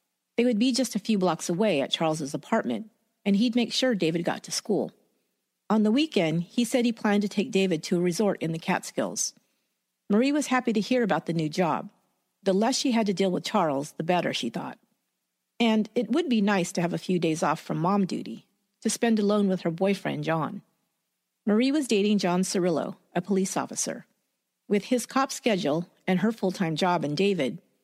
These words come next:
they had precious little time together. So Marie agreed, making Charles promise to get David to school every day and make sure he did his homework.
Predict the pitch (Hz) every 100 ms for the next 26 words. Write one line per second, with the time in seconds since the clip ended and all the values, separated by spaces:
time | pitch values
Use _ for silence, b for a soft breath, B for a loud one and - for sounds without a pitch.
0 | _ - 226 220 196 - 247 262 - 202
1 | 196 185 165 139 123 - - _ _ _
2 | _ _ _ _ _ _ _ _ _ _
3 | - 247 214 - 233 262 277 214 202 156
4 | - _ _ - 214 233 320 - 214 214
5 | - 190 190 - 185 - 170 170 180 185
6 | - - - 170 240 175 135 175 b b
7 | b _ 214 220 233 - 170 165 170 147
8 | 170 - 180 151 - -